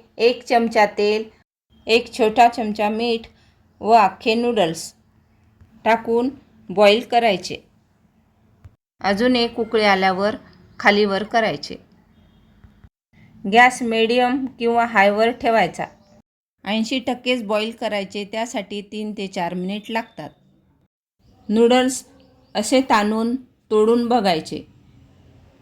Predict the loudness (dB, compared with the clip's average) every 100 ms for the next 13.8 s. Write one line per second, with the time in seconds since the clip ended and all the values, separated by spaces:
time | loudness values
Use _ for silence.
0 | _ _ _ _ _ _ -8 -4 2 4
1 | 4 2 0 -4 -10 0 0 4 2 2
2 | 4 4 6 2 2 2 -2 -8 _ _
3 | _ _ _ _ _ _ _ _ _ 0
4 | 2 4 2 4 4 4 0 -2 -4 -4
5 | -2 -2 0 0 0 0 -2 -2 -2 -6
6 | -8 -18 -20 _ _ _ -20 _ -20 _
7 | _ -4 -2 -2 -2 -2 2 4 6 6
8 | 4 0 0 -2 -2 -2 -4 -6 -6 -2
9 | 0 2 0 0 -2 0 -2 2 2 2
10 | -2 -6 -12 -14 _ _ _ _ _ _
11 | -20 -20 -20 -20 -20 _ _ _ _ _
12 | -8 0 2 2 0 -2 0 0 0 2
13 | 0 4 2 4 0 0 -8 -8